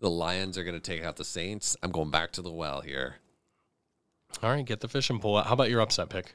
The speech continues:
Speaker 1: My upset pick, I am stupidly <laughs> choosing the Panthers again. Listeners may recall I chose Carolina last week, I think.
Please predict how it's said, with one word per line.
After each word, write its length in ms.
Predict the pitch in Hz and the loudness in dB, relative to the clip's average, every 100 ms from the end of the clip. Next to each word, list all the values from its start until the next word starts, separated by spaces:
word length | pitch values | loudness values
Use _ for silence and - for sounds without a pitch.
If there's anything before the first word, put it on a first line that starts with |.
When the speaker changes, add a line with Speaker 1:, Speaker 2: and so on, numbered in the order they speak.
| - | -6
Speaker 1:
My 120 | 98 | 0
upset 420 | 131 143 160 120 | 0 2 2 0
pick, 340 | - 139 127 - | 0 0 0 0
I 120 | 104 | 0
am 80 | 110 | 0
stupidly 720 | - - 135 135 147 110 113 | -2 -2 0 0 0 0 0
<laughs> 0 | |
choosing 600 | - - - 135 135 117 | 2 2 4 4 4 0
the 180 | 107 101 | 2 2
Panthers 540 | 87 - 110 139 147 107 | 0 -4 -2 -2 -2 -2
again. 500 | 95 98 104 113 113 | 0 2 0 -2 -4
Listeners 360 | 117 107 107 92 | -2 -2 -2 -4
may 140 | 104 | -4
recall 340 | 98 - 107 101 | -4 2 6 6
I 80 | |
chose 340 | 90 - 98 90 | 4 -2 -2 -2
Carolina 560 | - 104 98 98 98 | -2 0 2 2 0
last 360 | 90 90 110 - | 0 0 -2 -2
week, 180 | 92 85 | -4 -4
I 80 | 78 | -6
think. 400 | - 90 90 | -6 -8 -8